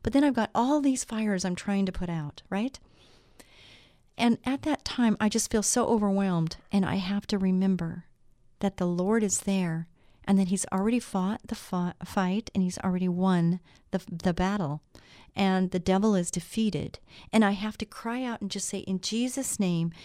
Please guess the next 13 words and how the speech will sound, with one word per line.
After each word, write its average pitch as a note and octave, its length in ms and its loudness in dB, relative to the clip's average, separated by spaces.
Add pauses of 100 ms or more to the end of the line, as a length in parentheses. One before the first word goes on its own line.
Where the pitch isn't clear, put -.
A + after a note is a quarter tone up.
(160)
in G3 120 6
Jesus' G#3+ 640 0
name, F3 380 0 (240)
in G3 160 4
Jesus' F3 500 0
name." F3 440 0 (1080)
Because G#3+ 460 2 (140)
the G#3+ 80 0
power F#3+ 580 0 (460)
is F#3+ 180 2
in F3+ 80 4
the F3 80 2
blood E3 460 -4